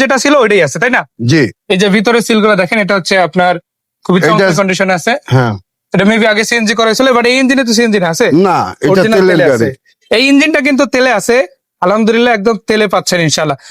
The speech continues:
Speaker 1: ভিতরে দেখেন এখনো পর্যন্ত হিটের পেপার গুলো আছে, যেটা আপনার আগের ইঞ্জিনের সাথে ছিল।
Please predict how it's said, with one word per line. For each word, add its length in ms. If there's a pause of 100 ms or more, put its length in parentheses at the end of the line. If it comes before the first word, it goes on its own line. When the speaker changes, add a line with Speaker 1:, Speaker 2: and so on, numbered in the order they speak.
(160)
Speaker 1:
ভিতরে 300
দেখেন 260
এখনো 260
পর্যন্ত 260 (140)
হিটের 320
পেপার 340
গুলো 180
আছে, 160
যেটা 240
আপনার 180 (400)
আগের 220
ইঞ্জিনের 300
সাথে 220
ছিল। 140